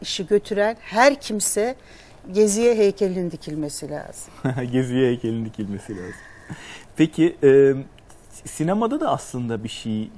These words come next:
Speaker 2: D-, iki bin dokuzda baktım en son neyle gördük diye. Bozkır'daki Deniz Kabuğu muydu?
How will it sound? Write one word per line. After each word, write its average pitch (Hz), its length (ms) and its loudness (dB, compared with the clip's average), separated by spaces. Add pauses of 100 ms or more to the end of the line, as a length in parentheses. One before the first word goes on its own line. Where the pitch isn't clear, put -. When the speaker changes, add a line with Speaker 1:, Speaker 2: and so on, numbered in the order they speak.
(120)
Speaker 2:
D-, 135 140 -6
iki 175 200 -10
bin 208 120 0
dokuzda 165 460 -4
baktım 147 340 -4
en 139 80 -4
son 135 260 -8
neyle 151 220 -4
gördük 107 320 -4 (120)
diye. 151 180 -8 (420)
Bozkır'daki 151 720 -2 (180)
Deniz 175 220 -2
Kabuğu 139 200 -6
muydu? 113 220 -10